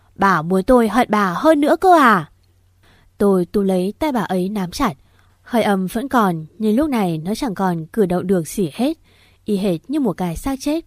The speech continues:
không hơn không kém. Cả phòng không có tiếng đáp trả của bà ấy, mà chỉ còn tiếng nức nở của tôi, cùng với tiếng monitor chạy tít tít từng chút một, từng chút dần yếu dần, dường như chỉ muốn buông xuôi mọi thứ. Bà ấy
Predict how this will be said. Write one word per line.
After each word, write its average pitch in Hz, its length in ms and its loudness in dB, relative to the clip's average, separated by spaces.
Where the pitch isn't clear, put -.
không 208 200 -2
hơn 196 220 -2
không 214 240 -4
kém. 196 300 -4
Cả 196 140 0
phòng 170 400 -4
không 294 160 -6
có 233 100 0
tiếng 190 300 -2
đáp 320 140 -2
trả 233 300 -2
của 180 220 -2
bà 170 160 -6
ấy, 185 360 -4
mà 240 120 -4
chỉ 220 140 -2
còn 180 340 -4
tiếng 202 220 -2
nức 330 140 -4
nở 240 220 0
của 165 280 0
tôi, 226 280 0
cùng 233 120 2
với 202 160 0
tiếng 196 340 -2
monitor 214 420 0
chạy - 180 -8
tít 247 260 -6
tít 311 160 -2
từng 190 180 0
chút 294 280 -4
một, 208 220 0
từng 208 160 -2
chút 339 220 -4
dần 175 320 -2
yếu 190 200 2
dần, 202 340 0
dường 175 320 -2
như 190 360 -2
chỉ - 120 -6
muốn 185 420 -2
buông 233 200 2
xuôi 214 240 0
mọi 185 220 -6
thứ. 196 360 -2
Bà 180 180 -2
ấy 175 380 -4